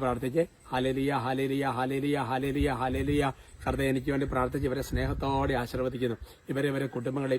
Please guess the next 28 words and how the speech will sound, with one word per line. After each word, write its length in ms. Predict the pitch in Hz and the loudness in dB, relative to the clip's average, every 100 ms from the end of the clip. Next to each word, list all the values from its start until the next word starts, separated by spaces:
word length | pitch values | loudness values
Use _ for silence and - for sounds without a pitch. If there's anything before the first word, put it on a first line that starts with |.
| 123 | 0
ഈശോയുടെ 320 | 123 - 170 139 | -4 -4 -4 -2
നാമത്താൽ 400 | 127 131 135 135 123 | 0 0 -2 -4 -4
മുദ്രയിട്ട് 460 | 120 - 139 127 127 | -4 -4 -4 -4 0
വേർതിരിക്കുന്നു. 560 | 120 131 127 131 123 113 - - - - - 139 | 2 2 0 0 0 -2 -6 -20 -20 -20 -6 -4
കർത്താവായ 440 | 139 143 143 147 131 | 2 2 2 2 0
ദൈവമായ, 380 | 123 135 139 131 123 | 0 0 0 0 -2
പ്രത്യേകിച്ച് 480 | 123 139 139 131 131 127 | -2 -2 -2 -2 0 2
എളിമ 280 | 131 156 175 147 | 4 4 4 2
എന്നൊരു 220 | 131 131 - | 0 -2 -4
പുണ്യത്തിൽ 360 | 131 139 139 123 | -2 -2 -2 -2
വളരാൻ 320 | 123 135 147 135 | 0 0 0 0
ഒരു 80 | 113 131 | -2 -8
പ്രത്യേക 360 | - - 165 131 | -10 0 2 2
അഭിഷേകം 340 | 120 - 147 127 | -2 -2 -2 -2
ഉണ്ടാകട്ടെ 300 | 117 110 113 | -4 -6 -8
കർത്താവേ. 300 | 104 - 117 - - - - - | -10 -10 -12 -14 -20 -20 -18 -2
നിങ്ങളെ 220 | 135 143 139 | 2 2 2
ശല്യപ്പെടുത്തുന്ന 600 | 139 143 139 139 131 139 127 | 0 0 0 -4 -2 0 2
എന്തും 220 | 135 - - 143 | 4 0 2 6
യേശു 180 | 170 175 | 6 6
നാമത്തിൽ 280 | 139 131 127 | -2 -2 -2
ബന്ധിക്കും, 280 | 123 120 123 123 | -2 -2 -4 -6
വിട്ടൊഴിഞ്ഞ് 340 | - 151 123 | -2 0 0
നിത്യാത്മ 440 | 113 - 135 - - | -2 -4 -2 0 0
നിബന്ധിക്കപ്പെടട്ടെ. 580 | 117 131 127 - - - - - - - - | 2 4 4 6 4 2 -8 -14 -20 -20 2
ഓ 60 | 143 156 | 6 6
കർത്താവായ 600 | 156 156 170 165 170 170 170 151 | 4 4 6 8 8 8 6 4
ദൈവമേ, 460 | 139 147 160 170 | 2 2 4 4